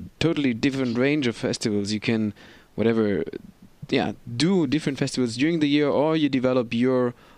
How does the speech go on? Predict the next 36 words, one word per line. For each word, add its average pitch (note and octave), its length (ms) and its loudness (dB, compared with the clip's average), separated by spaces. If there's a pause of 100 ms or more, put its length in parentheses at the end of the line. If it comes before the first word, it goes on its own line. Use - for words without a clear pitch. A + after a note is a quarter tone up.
(120)
own, A2+ 580 2 (380)
uh, G#2 760 2 (200)
aim B2+ 300 2
where G#2 140 0
you A#2 160 2
want A#2 240 -2
to A#2 80 -4
go, C3+ 160 0
like, G2+ 240 -2
festivals A2 480 -4
you, C3 340 0
you B2 240 -2
like, A#2+ 320 0
and A2+ 120 -2
then A2+ 120 0
you A2 140 -2
choose G#2+ 340 -4
rather G2+ 320 -2
this C3+ 260 -2
one. - 200 -12 (500)
And F#2+ 640 -2 (680)
this F#3 220 2
means F3+ 200 0
as D#3 120 -4
well D#3 320 0 (560)
that A#2 260 -4
there A#2 120 2
might C#3 340 2 (120)
be C3 380 2 (180)
c-, A#2+ 100 -2
uh, A2+ 320 0
like, - 540 -4 (680)
yeah, D#3 80 4
you C#3+ 140 4
have F#3+ 100 0
to, F#3 100 -2